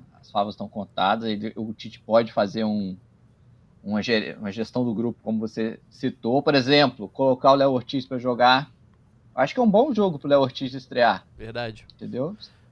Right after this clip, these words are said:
Speaker 1: Acho que é um bom jogo pro Léo Ortiz estrear. E aí você preservar, de fato, casos que estejam como o De La Cruz. De La Cruz, como é que ele vai tá fisicamente? O Léo Pereira, Ayrton, é, esses que, esses caras que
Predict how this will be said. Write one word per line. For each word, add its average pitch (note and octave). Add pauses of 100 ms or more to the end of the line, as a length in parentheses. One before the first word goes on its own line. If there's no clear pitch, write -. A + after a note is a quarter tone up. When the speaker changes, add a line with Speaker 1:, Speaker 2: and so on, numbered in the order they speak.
(260)
Speaker 1:
Acho -
que -
é -
um A#2
bom C3
jogo D3+
pro C3
Léo A#2+
Ortiz A#2
estrear. A#2 (520)
E F#3+
aí F3
você G3
preservar, G3
de G3
fato, D#3 (100)
casos D3
que -
estejam F#3+ (160)
como E3+
o -
De F3
La F3
Cruz. D#3
De A#2
La -
Cruz, D#3 (500)
como C#3
é -
que F3
ele D#3+
vai D#3+
tá D#3
fisicamente? C#3+
O A#2+
Léo C3+
Pereira, C#3+
Ayrton, B2+ (480)
é, A2
esses D3
que, D#3
esses -
caras C#3+
que C#3